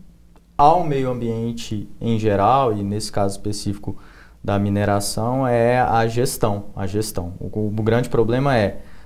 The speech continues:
a, a mineração, ela se inicia num lugar, tira tudo que pode, extrai tudo que pode daquilo e depois vai embora e a, a, aquela, aquele município muitas vezes não, não se prepara pra isso. E de repente você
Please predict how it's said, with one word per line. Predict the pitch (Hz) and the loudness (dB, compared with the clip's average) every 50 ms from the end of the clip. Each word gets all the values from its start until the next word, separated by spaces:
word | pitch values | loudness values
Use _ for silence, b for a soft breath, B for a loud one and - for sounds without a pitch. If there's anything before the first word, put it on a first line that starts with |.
| B B B | B B B
a, | - 104 101 101 107 107 | -2 0 0 2 2 2
a | 101 101 | 2 2
mineração, | 110 110 110 113 113 113 110 - - 117 113 | 2 0 2 2 2 2 2 0 -2 0 0
ela | 117 117 | 2 2
se | 113 117 - 123 | 0 0 -2 -2
inicia | 117 117 113 113 117 - 127 127 131 | -2 0 -2 -2 -4 -2 -2 0 0
num | 135 131 | 0 0
lugar, | 127 113 107 107 104 113 123 135 147 151 | 0 0 0 2 2 4 4 4 2 2
tira | 151 - - 120 117 117 113 | 0 -2 -4 -2 -2 -2 -2
tudo | 113 - 95 - | -2 -4 -6 -6
que | - - | -6 -8
pode, | - - - 107 110 120 127 117 107 | -6 -2 2 4 4 4 4 2 0
extrai | 110 - - 113 113 110 | -2 -4 -2 -2 0 0
tudo | - 110 117 | -2 -4 -6
que | - | -8
pode | 113 98 110 110 113 117 | -6 -2 0 0 0 0
daquilo | 120 127 - - 139 135 139 | -2 -4 -4 -4 -4 -2 -2
e | |
depois | 127 117 - 123 120 | -4 -2 -2 0 0
vai | 123 123 123 123 | 0 0 0 -2
embora | 117 104 104 104 107 120 123 127 120 | -2 -2 0 2 2 2 2 2 0
e | - - 113 110 117 123 123 123 127 B B B B B B B | 0 -2 -4 -4 -4 -4 -4 -6 -6 B B B B B B B
a, | - 107 110 107 104 - - 104 | -2 0 2 2 2 2 2 0
a, | 101 | 0
aquela, | 101 - - 107 104 107 - - | 0 0 0 0 0 0 0 0
aquele | 110 - 113 110 | -2 -2 0 0
município | 110 110 113 110 - - 120 - - | 0 0 -2 -2 -2 -4 -4 -4 -4
muitas | 113 107 104 117 110 | -2 0 0 0 0
vezes | 110 120 123 135 139 139 139 139 131 123 | 0 0 2 2 2 0 -2 -6 -6 -4
não, | 127 123 123 135 139 - - - - | -2 -2 0 -2 -2 -4 -8 -8 -4
não | 120 120 127 | -2 -2 0
se | 135 - - - | -2 -2 -4 -4
prepara | - - 170 165 - - 143 147 160 175 185 180 | 0 0 0 2 2 4 6 6 6 6 4 2
pra | - 180 185 202 | 2 2 2 2
isso. | 220 202 - - - - - - - | 2 -2 -4 -8 -12 -14 -16 -12 -8
E | 104 104 | -6 -6
de | 101 104 | -4 -2
repente | 110 117 104 - 104 107 107 | -2 -2 -2 -2 -4 -4 -4
você | - - 117 - - 127 131 | -6 -6 -6 -2 -2 -2 -2